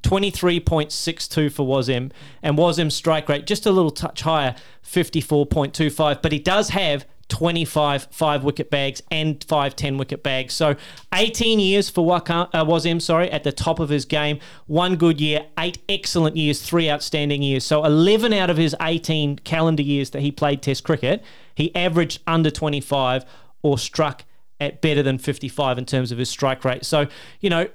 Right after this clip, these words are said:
it, it feels like, to me, this guy is the most skillful left-arm bowler I think we've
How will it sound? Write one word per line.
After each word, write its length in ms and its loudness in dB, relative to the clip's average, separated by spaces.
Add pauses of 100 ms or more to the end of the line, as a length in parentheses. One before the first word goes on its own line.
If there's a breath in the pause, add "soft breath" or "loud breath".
it, 120 -2
it 160 0
feels 460 0
like, 360 0 (420 soft breath)
to 100 -4
me, 540 0 (160 soft breath)
this 300 -2
guy 540 0
is 180 -2
the 120 -2
most 540 0
skillful 640 0
left-arm 440 0
bowler 340 2
I 60 0
think 220 -4
we've 200 -2